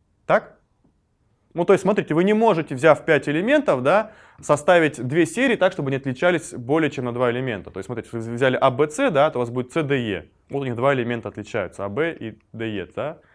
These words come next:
Отсюда мы получаем то, что каждая серия приводит к загрузке не более чем n минус k элементов.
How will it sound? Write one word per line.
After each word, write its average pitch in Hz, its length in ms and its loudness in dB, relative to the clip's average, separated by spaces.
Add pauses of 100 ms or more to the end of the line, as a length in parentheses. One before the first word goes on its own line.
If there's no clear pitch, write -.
(1600)
Отсюда 226 260 0
мы 240 100 4
получаем 202 480 6
то, 139 80 0
что 147 160 -2
каждая 139 460 6
серия 262 640 2
приводит 160 380 4
к 123 40 -6
загрузке 156 500 2
не 139 120 0
более 190 340 4
чем 110 320 -2 (1600)
n 196 220 -2
минус 147 260 -6
k 147 220 -6
элементов. 123 480 -8